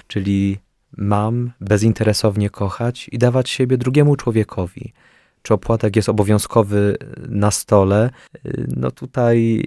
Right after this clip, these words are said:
nie chciałbym używać takich dużych słów, bo nie jest to dogmat, y, naszej wiary, ale zachęcam do tego, aby poznać symbolikę opłatka i oczywiście,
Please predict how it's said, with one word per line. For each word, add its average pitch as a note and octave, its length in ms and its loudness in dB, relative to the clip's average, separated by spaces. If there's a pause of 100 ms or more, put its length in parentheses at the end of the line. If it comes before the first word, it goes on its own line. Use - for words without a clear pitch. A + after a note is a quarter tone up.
(100)
nie B2 200 0
chciałbym A#2+ 320 2
używać A#2 400 4
takich - 520 -6
dużych A2 400 2
słów, C#3+ 340 0
bo G2+ 140 2
nie G#2 100 4
jest G#2+ 200 0
to A2 100 -4
dogmat, G#2+ 560 2 (300)
y, G2 40 -4
naszej G#2 320 4
wiary, G#2 540 0
ale G#2+ 200 0
zachęcam A2+ 560 0
do G#2+ 120 0
tego, B2+ 360 0
aby B2 200 2
poznać B2+ 520 0
symbolikę A#2 600 2
opłatka C3+ 600 -2 (460)
i B2 60 2
oczywiście, A#2 720 2